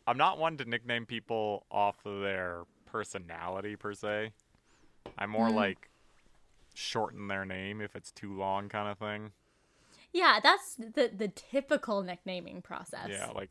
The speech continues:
Speaker 1: I have to be able to envision, like, if I'm going, doing something, like, playing hockey or something, like, something that requires quick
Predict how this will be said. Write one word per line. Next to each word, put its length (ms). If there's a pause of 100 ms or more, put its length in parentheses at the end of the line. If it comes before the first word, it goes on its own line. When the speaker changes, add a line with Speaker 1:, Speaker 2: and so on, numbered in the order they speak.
Speaker 1:
I 100
have 180
to 100
be 240
able 180
to 160
envision, 480
like, 300 (260)
if 160
I'm 200
going, 460 (120)
doing 260
something, 420
like, 280 (180)
playing 220
hockey 400
or 100
something, 420
like, 280
something 300
that 100
requires 400
quick 440